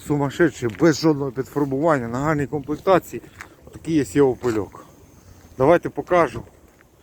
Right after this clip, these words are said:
Покажу цього. От бачите, Юрій, номер телефона. Давайте покажу салончик. Салон, ну, звісно, я ж вам кажу, у цього чоловіка завжди гарні авто. Вадиму привіт, Вадиму вітання.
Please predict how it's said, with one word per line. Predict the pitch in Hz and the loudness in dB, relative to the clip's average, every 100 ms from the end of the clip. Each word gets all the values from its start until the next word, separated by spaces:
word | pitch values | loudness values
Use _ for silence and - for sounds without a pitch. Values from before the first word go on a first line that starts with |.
| - - - - - - | -20 -20 -20 -20 -20 -10
Покажу | 143 - 160 127 123 | -4 2 2 2 -4
цього. | - 139 127 113 - - | -4 -2 -2 -4 -12 -14
От | 117 | -4
бачите, | 139 165 - 120 | 0 0 -2 -4
Юрій, | 143 185 156 113 - - - - | 0 2 0 -4 -14 -20 -20 -12
номер | 143 143 139 | -4 -2 0
телефона. | 147 147 - 185 165 127 113 - - _ _ _ - | 2 0 2 2 2 -2 -6 -18 -20 _ _ _ -6
Давайте | 135 156 147 | 0 0 -2
покажу | 135 151 139 | -2 0 0
салончик. | 127 139 143 120 110 - - - - - - - - | 0 2 2 2 -2 -14 -18 -20 -20 -20 -20 -20 -20
Салон, | - 147 175 180 123 | 0 4 4 2 -2
ну, | 143 127 | -4 -4
звісно, | 120 190 165 135 131 | -4 -4 -4 -4 0
я | 170 | 0
ж | 143 | 0
вам | 156 143 | -4 -2
кажу, | 156 143 120 123 | -2 0 -2 -4
у | 143 | -4
цього | - 156 | -2 -2
чоловіка | - 151 170 226 160 127 - - - | 2 2 2 2 2 0 -2 -20 -4
завжди | - 156 139 185 | 2 2 2 2
гарні | 147 151 135 | 4 2 2
авто. | 131 120 - 104 92 - - - - - - | -2 -2 -6 -12 -12 -18 -20 -20 -20 -16 0
Вадиму | 147 143 165 147 | 2 4 4 4
привіт, | 143 147 156 208 - | 2 2 2 0 -4
Вадиму | 127 135 151 143 | -4 0 0 0
вітання. | 127 131 170 202 196 | 0 0 2 2 0